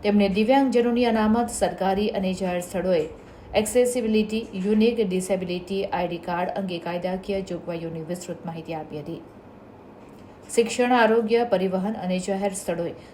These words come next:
દિવ્યાંગજનોને સુગમ વાતાવરણ મળી રહે તે માટે સંકલિત પ્રયાસો કરવા સૂચન કર્યું હતું. તો કમિશનરે જિલ્લાના વિવિધ એન જી ઓના સભ્યોની રજૂઆત સાંભળી હતી અને તેમનો સહકાર પણ માંગ્યો હતો.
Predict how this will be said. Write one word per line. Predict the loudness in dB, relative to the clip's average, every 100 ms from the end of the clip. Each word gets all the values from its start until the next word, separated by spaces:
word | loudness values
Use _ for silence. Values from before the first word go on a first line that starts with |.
| -6
દિવ્યાંગજનોને | 2 4 4 4 2 2 2 2
સુગમ | 0 -2 -2 -2 -2
વાતાવરણ | -4 -4 -4 -4 -4 -4
મળી | -2 -2
રહે | -4 -6
તે | -8
માટે | -6 -8 -8
સંકલિત | -8 -6 -8 -6
પ્રયાસો | -8 -8 -10 -10 -8
કરવા | -8 -10 -12 -18 -18 -4
સૂચન | -2 -2 -4 -6
કર્યું | -10 -12
હતું. | -8 -10 -10 -16 -20 -20 -20 -20 -20 -4
તો | 0 2
કમિશનરે | 2 2 0 0 2 2 2
જિલ્લાના | 0 0 -2 -2
વિવિધ | -2 -2 -2
એન | -2 -2
જી | -2
ઓના | -4 -4 -6 -6
સભ્યોની | -6 -6 -6 -6 -6
રજૂઆત | -4 -4 -6 -6
સાંભળી | -8 -6 -8 -10
હતી | -8 -8 -8 -16 -20 -20 -20 -20 -10 -2
અને | 0
તેમનો | 2 2 2 0
સહકાર | 0 -2 -2 -6 -8
પણ | -10 -6
માંગ્યો | -8 -8 -10 -10
હતો. | -10